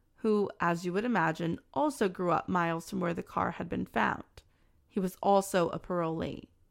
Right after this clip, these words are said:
Eugene Dykes, who was thirty-two years old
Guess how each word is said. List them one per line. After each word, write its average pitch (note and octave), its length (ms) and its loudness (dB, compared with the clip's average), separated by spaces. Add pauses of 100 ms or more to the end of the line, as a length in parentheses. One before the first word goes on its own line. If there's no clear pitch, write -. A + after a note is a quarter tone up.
(400)
Eugene A3+ 440 0
Dykes, F3 600 -2
who A3 80 0
was G3+ 160 0
thirty-two A3 500 0
years B3+ 300 0
old D#3+ 360 0